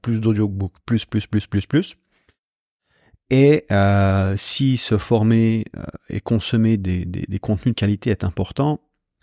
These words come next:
la manière dont on le fait, la manière dont je l'ai fait, je suis sûr que c'est le cas de, de, de beaucoup de monde, hein, pour l'observer, beaucoup de, d'entrepreneurs, euh, est plus négatif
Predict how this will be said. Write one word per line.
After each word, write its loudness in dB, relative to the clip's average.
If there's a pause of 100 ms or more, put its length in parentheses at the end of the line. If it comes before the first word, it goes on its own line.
(100)
la 2
manière 4
dont 2
on 4
le 4
fait, -2
la 2
manière 4
dont 2
je 2
l'ai 2
fait, 2
je -4
suis -6
sûr -4
que 0
c'est -4
le -2
cas -2
de, -4 (120)
de, -8
de -4
beaucoup -2
de 4
monde, 4
hein, 0
pour -4
l'observer, 2
beaucoup -2
de, 0
d'entrepreneurs, -2 (1000)
euh, 4 (120)
est 2 (240)
plus 0
négatif 2